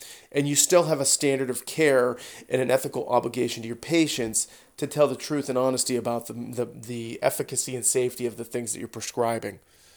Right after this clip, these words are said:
And you as a provider should be not extending yourself to risk of malpractice because you're, you know, saying, "Oh, this, you know,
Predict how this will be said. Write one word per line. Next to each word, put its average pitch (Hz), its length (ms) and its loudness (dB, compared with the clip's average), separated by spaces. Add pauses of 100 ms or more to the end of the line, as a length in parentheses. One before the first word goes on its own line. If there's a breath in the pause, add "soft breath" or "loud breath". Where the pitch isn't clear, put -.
(1160 loud breath)
And 147 220 2
you 160 180 8
as 143 120 6
a - 40 -2
provider 139 520 4
should 123 240 -6
be 123 80 -4
not 120 180 0
extending 127 400 -2
yourself 117 520 -2
to 120 120 -8
risk 175 380 2
of 117 100 -6
malpractice 156 560 0
because 120 400 -4
you're, 117 340 0
you 139 120 -2
know, 120 80 -2
saying, 123 280 -2
"Oh, 151 140 0
this, 135 240 -4
you 135 80 -2
know, 120 220 0